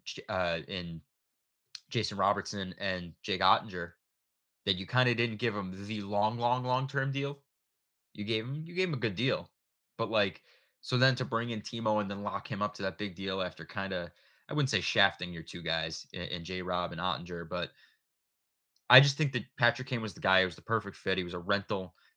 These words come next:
they didn't have to worry about the cap next season, they didn't have to worry about reworking some guys' contracts. Unfortunately, didn't work out that way, Patrick Kane wanted to go to New York and New York only, so I, I can't blame them. To s-, to answer your question,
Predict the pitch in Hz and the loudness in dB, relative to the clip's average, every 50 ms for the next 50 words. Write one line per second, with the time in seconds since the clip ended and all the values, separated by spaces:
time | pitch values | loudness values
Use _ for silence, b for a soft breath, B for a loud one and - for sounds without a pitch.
0 | _ _ - 101 95 107 113 113 104 - 117 98 90 90 92 98 98 92 92 90 | _ _ -2 0 2 4 4 2 2 2 -2 -4 -2 -2 -2 0 0 0 0 0
1 | - 82 - - 90 87 87 - 87 92 87 - - - 90 85 85 87 82 80 | -2 -4 -4 0 2 2 2 0 -4 -8 -8 -6 -6 -6 -6 -6 -6 -8 -8 -6
2 | - 90 98 104 104 104 - 95 90 92 90 95 95 90 87 - - 95 90 85 | -6 -4 -4 -2 -4 -4 -6 -6 -6 -4 -4 -4 -2 -2 -4 -4 -4 -8 -8 -6
3 | 90 90 87 - 87 - - 85 82 85 87 87 85 - - 82 82 85 - 87 | -6 -6 -6 -8 -10 -10 -10 -8 -4 -4 -4 -4 -4 -6 -6 -6 -6 -6 -6 -6
4 | 82 85 82 80 - - - _ _ b b b b b b b b b b _ | -4 -4 -4 -6 -8 -12 -14 _ _ b b b b b b b b b b _
5 | _ _ _ _ _ _ _ - - 95 78 - 107 113 113 - 131 127 120 127 | _ _ _ _ _ _ _ -6 -4 -4 -2 2 2 2 2 2 0 0 0 0
6 | 139 147 135 - - - 110 110 107 107 107 107 - 104 90 87 85 - 80 78 | 0 -2 -2 -4 -2 0 0 0 2 2 2 2 4 4 2 2 2 -2 -4 -4
7 | 78 80 82 - 87 85 - - - - 101 87 85 82 85 85 78 - - 92 | -4 -4 -4 -4 -4 -4 -4 -6 -10 -8 -8 -6 -6 -6 -6 -8 -8 -8 -8 -8
8 | 82 85 85 87 87 82 85 82 82 80 90 85 85 87 85 82 82 - 113 113 | -6 -6 -6 -6 -6 -6 -4 -4 -6 -6 -6 -8 -6 -6 -6 -4 -2 -2 -2 0
9 | 101 92 87 85 - - 92 87 82 - b b b b b b b b b b | -2 -4 -4 -2 0 0 2 0 0 -2 b b b b b b b b b b
10 | _ _ _ _ _ _ _ _ _ _ _ _ _ _ _ _ _ - 123 131 | _ _ _ _ _ _ _ _ _ _ _ _ _ _ _ _ _ 0 0 2
11 | - 117 127 - - 180 151 135 120 123 127 117 104 92 92 92 95 - - - | 2 2 2 4 4 4 4 4 4 4 4 4 4 2 2 2 0 -6 -6 -6
12 | 95 87 - - - - 123 120 127 127 - 123 110 - - 117 107 - - 110 | -6 -6 -6 -8 -4 0 2 2 2 2 0 -4 -4 2 4 4 4 4 0 -6
13 | 104 | -6